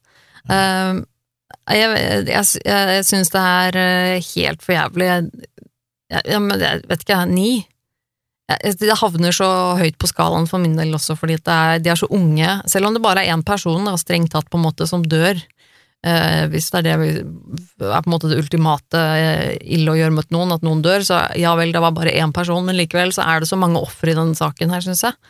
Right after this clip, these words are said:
Speaker 2: Det er så mange, jeg, jeg synes egentlig synd på alle sammen. Ehm,
Speaker 1: Altså, ble
Speaker 2: og så er
Speaker 1: jo
Speaker 2: det så grusomme, grusomme, så groteske ting å gjøre med et menneske.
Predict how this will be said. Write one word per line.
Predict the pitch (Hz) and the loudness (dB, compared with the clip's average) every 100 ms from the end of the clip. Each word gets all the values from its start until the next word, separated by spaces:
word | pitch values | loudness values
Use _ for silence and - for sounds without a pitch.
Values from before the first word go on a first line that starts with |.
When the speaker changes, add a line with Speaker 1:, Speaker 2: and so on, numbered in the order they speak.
| _ _ _ _ - | _ _ _ _ -2
Speaker 2:
Det | |
er | 180 | 0
så | 165 185 | 0 0
mange, | 180 160 | 2 2
jeg, | 160 160 160 160 - - - 180 | 2 2 0 0 -2 -6 -6 -6
jeg | - 180 | -4 -4
synes | - 175 | 0 0
egentlig | 160 156 165 | 0 -2 -2
synd | 165 156 | -2 -2
på | 170 | -4
alle | 160 151 | -4 -4
sammen. | 156 160 190 - | -6 -6 -6 -6
Ehm, | 180 175 170 170 165 170 - - - | -4 -2 0 -2 -2 -4 -6 -10 -14
Speaker 1:
Altså, | - 123 | -10 -2
ble | 117 | 2
Speaker 2:
og | 131 | 4
så | 180 | 4
er | 160 | 2
Speaker 1:
jo | |
Speaker 2:
det | 196 | 0
så | 190 175 | 0 2
grusomme, | 185 156 - - 147 151 160 165 170 165 143 - 165 147 | 2 0 -2 -4 -2 0 2 2 0 0 -4 -8 -10 -4
grusomme, | 170 170 220 - 139 - 151 165 160 - - - | -2 -2 -4 -4 -4 0 0 0 -2 -8 -16 -8
så | - 180 180 | -6 -6 -6
groteske | 190 190 156 - - - 202 | -6 -6 -2 0 0 -2 -4
ting | 165 156 | 0 0
å | 175 | 0
gjøre | 190 175 135 | 0 0 -2
med | 147 | -4
et | 160 | 0
menneske. | 165 151 - | 0 0 -2